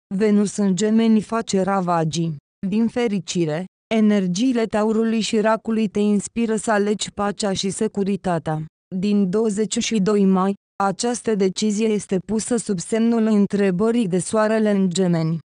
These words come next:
Pentru a evita acest lucru, nu mai asculta discursuri dulci, înșelătoare. Sfat.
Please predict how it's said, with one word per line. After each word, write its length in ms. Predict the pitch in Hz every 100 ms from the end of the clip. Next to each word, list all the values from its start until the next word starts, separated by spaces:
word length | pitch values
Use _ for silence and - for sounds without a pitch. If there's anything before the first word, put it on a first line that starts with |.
| _
Pentru 340 | - 214 202 208
a 100 | 214
evita 360 | 196 214 233
acest 420 | 233 - 208 - 190
lucru, 540 | 180 175 202 208 247 226 _ -
nu 80 | 208
mai 220 | 202 208
asculta 500 | 190 175 - 185 208
discursuri 720 | 196 190 - 220 208 - 240 190
dulci, 460 | 180 180 165 - - _ -
înșelătoare. 1040 | 208 - 185 185 175 190 185 175 165 160 160 _ _ -
Sfat. 400 | - 180 -